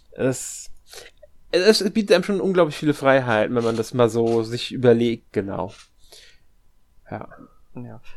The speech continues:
Speaker 2: Was mir aber an dem Spiel gar nicht so gut gefallen hat, ähm, waren die Minispiele. Da gibt's nämlich drei Stück. Das
Speaker 1: Ja.
Speaker 2: erste wäre ein Kartenspiel, Pasak genannt.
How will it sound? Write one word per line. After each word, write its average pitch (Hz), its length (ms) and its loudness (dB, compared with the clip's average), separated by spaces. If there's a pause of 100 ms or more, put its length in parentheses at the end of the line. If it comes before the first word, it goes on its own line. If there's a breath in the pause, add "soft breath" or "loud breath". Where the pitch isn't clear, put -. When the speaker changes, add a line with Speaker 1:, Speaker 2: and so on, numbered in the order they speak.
Speaker 2:
Was 143 180 -4
mir 175 120 -2
aber 160 120 -4
an 143 80 -4
dem 147 140 -8
Spiel 147 360 -4
gar 131 240 0
nicht 180 140 0
so 131 140 -6
gut 127 180 -12
gefallen 139 540 -6
hat, - 360 -10
ähm, 139 460 -6 (380 loud breath)
waren 139 580 -4
die 135 140 -4
Minispiele. 127 640 0
Da 113 80 -2
gibt's 123 220 -8
nämlich 120 220 -6
drei 113 200 -2
Stück. - 460 0 (340 loud breath)
Das - 220 -2
Speaker 1:
Ja. - 120 -12 (100)
Speaker 2:
erste 143 580 2
wäre 131 440 4
ein 113 160 -6
Kartenspiel, 190 720 0
Pasak 127 680 2
genannt. 180 480 -6